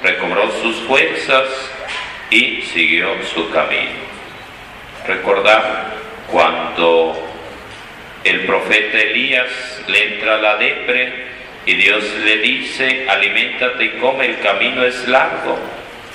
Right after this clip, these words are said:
Aquí nos plantea de cara a la bebida, de cara al agua. Bebió Sansón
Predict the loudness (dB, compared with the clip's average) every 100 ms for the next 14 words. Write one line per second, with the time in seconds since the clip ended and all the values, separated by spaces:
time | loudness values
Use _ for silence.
0 | -16 -16 -16 -16 -16 -10 -4 -4 -2 -2
1 | -2 -2 -4 -2 -2 0 4 4 2 -2
2 | -8 -10 -14 -14 -16 -16 -4 0 2 4
3 | 4 6 4 2 -2 0 0 2 0 0
4 | -2 -4 -2 -2 0 -2 0 0 -2 0
5 | 0 2 2 2 0 -2 -4 -8 -10 -14
6 | -14 -14 -14 -14 -14 -14 -14 -14 -14 -14
7 | -14 -14 -14 -14 -14 -2 2 4 4 2
8 | 2 2 2 2 2